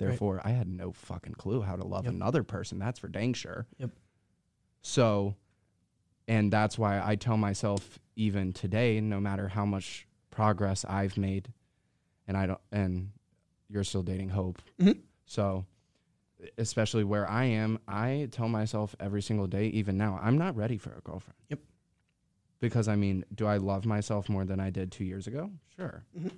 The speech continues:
Speaker 2: But am I still working on it? Yes. Am I still working on that foundation? Yes. I'm
Speaker 1: Mm-hmm.
Speaker 2: twenty-one years old.
Speaker 1: Yep.
Speaker 2: I'm not expected to have everything figured out right now, and I
Speaker 1: Right.
Speaker 2: definitely for dang sure don't have it figured out right
Speaker 1: <laughs>
Speaker 2: now. But
Speaker 1: And
Speaker 2: I'm trying.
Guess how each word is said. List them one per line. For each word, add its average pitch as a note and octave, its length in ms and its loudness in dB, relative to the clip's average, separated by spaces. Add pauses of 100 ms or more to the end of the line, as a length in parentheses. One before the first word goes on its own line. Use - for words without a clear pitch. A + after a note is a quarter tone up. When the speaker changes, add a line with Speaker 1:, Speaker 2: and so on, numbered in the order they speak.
(120)
Speaker 2:
But F#2+ 120 -2
am F#2 120 2
I F#2 100 0
still F#2 240 0
working F2+ 420 0
on C#3+ 140 2
it? E3+ 140 0
Yes. - 500 -2 (100)
Am G2+ 120 0
I G2+ 80 2
still G2+ 220 0
working F#2+ 360 0
on A#2 120 4
that A2 180 2
foundation? A2+ 640 0
Yes. - 460 -12
I'm A2+ 180 10
Speaker 1:
Mm-hmm. A2+ 80 8 (100)
Speaker 2:
twenty-one F#2+ 500 6
years F2 220 -6
old. - 180 -14 (140)
Speaker 1:
Yep. B2+ 160 -4 (400)
Speaker 2:
I'm G#2 160 6
not F#2+ 180 4
expected - 600 0
to B2+ 60 2
have C3 220 2
everything C3+ 360 2
figured C3 300 0
out C3 140 4
right B2+ 120 4
now, C3 300 4 (280)
and G2+ 120 4
I F#2+ 40 6
Speaker 1:
Right. F#2 80 4
Speaker 2:
definitely A2+ 440 6
for G#2+ 120 2
dang G#2 220 4
sure G#2 200 4
don't F#2+ 320 -2
have - 200 -18
it - 100 -16
figured - 300 2
out - 180 8
right - 120 0
Speaker 1:
<laughs> G2 80 0
Speaker 2:
now. - 60 -10 (800)
But C3 140 10
Speaker 1:
And C3+ 80 10
Speaker 2:
I'm C3 100 8
trying. A#2 560 4